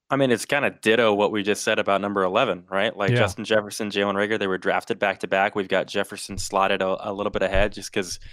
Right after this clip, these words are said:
Speaker 1: I think the, the role that he fills there is, is a little bit greater than the role that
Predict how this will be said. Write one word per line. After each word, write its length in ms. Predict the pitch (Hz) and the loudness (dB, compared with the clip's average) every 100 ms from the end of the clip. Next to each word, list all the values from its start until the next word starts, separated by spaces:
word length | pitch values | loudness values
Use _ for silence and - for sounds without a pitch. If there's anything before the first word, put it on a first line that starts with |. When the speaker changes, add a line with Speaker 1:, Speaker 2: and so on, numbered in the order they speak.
| - - | -18 -6
Speaker 1:
I 80 | 101 | -4
think 140 | 98 | -2
the, 320 | 101 95 92 87 | 2 2 2 -2
the 80 | 92 | -2
role 260 | 101 104 | 2 2
that 100 | 101 | 2
he 100 | 104 | -2
fills 380 | 101 110 101 87 | -4 0 0 0
there 280 | 95 98 113 | 2 4 2
is, 220 | 95 - - | 0 -4 -10
is 140 | 107 | -10
a 40 | 95 | -6
little 220 | 101 110 | -4 -2
bit 160 | 117 | -2
greater 360 | - 110 107 113 | 0 0 2 0
than 280 | 101 98 95 | -2 -4 -4
the 80 | 95 | -2
role 280 | 98 98 98 | 0 0 2
that 220 | 95 | 0